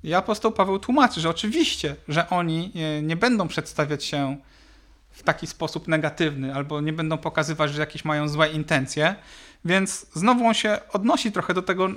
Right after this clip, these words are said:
naiwności takiej, e, Koryntian w tym przypadku, że, no właśnie, że, że oni tylko udają tych dobrych, a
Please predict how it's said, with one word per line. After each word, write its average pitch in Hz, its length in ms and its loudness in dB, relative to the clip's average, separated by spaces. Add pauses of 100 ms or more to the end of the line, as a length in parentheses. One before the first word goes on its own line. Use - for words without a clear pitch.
naiwności 220 680 2
takiej, 139 540 -4
e, 139 340 -4 (360)
Koryntian 185 440 0
w 139 60 -12
tym 135 180 -4
przypadku, 165 680 -4 (600)
że, 196 500 4 (1500)
no 247 100 2
właśnie, 196 420 6
że, 202 220 4
że 196 140 2
oni 262 180 6
tylko 269 200 -2
udają 202 580 6 (440)
tych - 320 -6 (280)
dobrych, 160 680 2 (420)
a 220 140 4